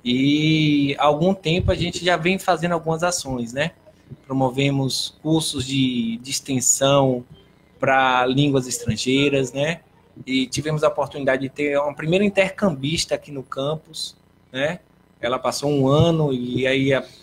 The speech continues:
trocando aprendizagens, culturas, isso é muito positivo. E agora o campus, né, tem uma parceria com a F S,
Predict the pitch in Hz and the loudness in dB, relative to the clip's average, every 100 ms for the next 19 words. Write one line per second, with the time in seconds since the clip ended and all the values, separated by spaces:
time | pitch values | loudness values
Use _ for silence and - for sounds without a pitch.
0 | - 156 143 156 151 147 143 131 127 120 | 0 2 2 0 2 2 0 2 2 0
1 | 127 131 131 113 123 135 143 135 131 123 | -2 -2 -4 -2 2 2 4 2 -2 -4
2 | - 135 123 - 143 160 165 156 139 139 | -6 -6 -8 -6 0 4 4 4 0 -2
3 | 180 185 196 202 - 220 208 202 - 147 | -4 -2 0 -2 0 0 0 0 -2 -2
4 | 139 131 - - _ _ _ _ 156 196 | -4 -12 -18 -20 _ _ _ _ 2 2
5 | 165 151 175 190 185 175 156 156 151 160 | 6 6 8 6 4 0 -6 -4 -2 -4
6 | 170 147 147 160 - 147 143 143 147 135 | -6 -6 -4 -4 -4 -4 -2 -2 -2 -2
7 | 135 131 143 139 135 135 131 127 131 120 | -2 -4 -6 -6 -6 -4 -2 -2 0 2
8 | 139 151 - | 2 0 -6